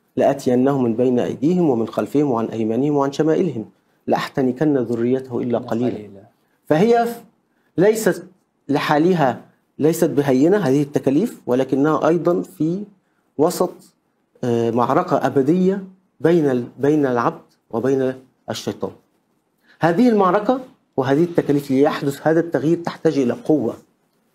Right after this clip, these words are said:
Speaker 1: داخلية. هذه القوة الداخلية تأتي من القلب، من المشاعر. "ألا إن في الجسد مضغة إذا صلحت صلح الجسد كله، وإذا فسدت فسد الجسد كله،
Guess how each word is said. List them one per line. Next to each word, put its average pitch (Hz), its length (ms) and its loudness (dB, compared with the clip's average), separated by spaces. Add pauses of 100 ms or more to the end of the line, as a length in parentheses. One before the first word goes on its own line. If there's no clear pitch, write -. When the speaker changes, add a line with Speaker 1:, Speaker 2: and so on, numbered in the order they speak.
(100)
Speaker 1:
داخلية. 123 520 -4 (880)
هذه 220 240 4
القوة 254 320 2
الداخلية 196 420 2
تأتي 226 500 -2 (440)
من 165 140 0
القلب، 185 440 -2
من 151 60 0
المشاعر. 151 540 -2 (420)
"ألا 151 200 2
إن 131 120 2
في 123 100 -10
الجسد 123 420 -2
مضغة 156 380 -2
إذا 143 220 0
صلحت 160 400 -2 (300)
صلح 147 280 0
الجسد 127 460 -6
كله، 131 220 -6 (120)
وإذا 123 300 -4
فسدت 120 440 -6 (540)
فسد 190 240 2
الجسد 139 420 0
كله، 104 220 -8